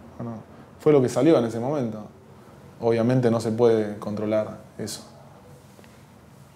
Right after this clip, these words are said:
Pero bueno, oye, lo que sí, después son las decisiones que tomé, digamos, las tomé en,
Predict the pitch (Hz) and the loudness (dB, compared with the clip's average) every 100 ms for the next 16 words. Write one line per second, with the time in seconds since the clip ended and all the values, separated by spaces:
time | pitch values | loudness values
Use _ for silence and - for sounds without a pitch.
0 | - - 113 110 104 117 113 107 - - | -18 -8 -4 -4 -6 -6 -6 -8 -12 -12
1 | 120 110 110 104 131 135 131 104 110 - | -6 -4 -4 2 4 4 2 -6 -8 -4
2 | 117 127 113 110 104 123 120 113 117 147 | -2 0 0 -2 -4 -4 -2 -4 -4 -4
3 | 160 113 104 107 110 107 107 110 110 117 | -4 -4 -6 -10 -10 -10 -10 -8 -6 -4
4 | 110 | -6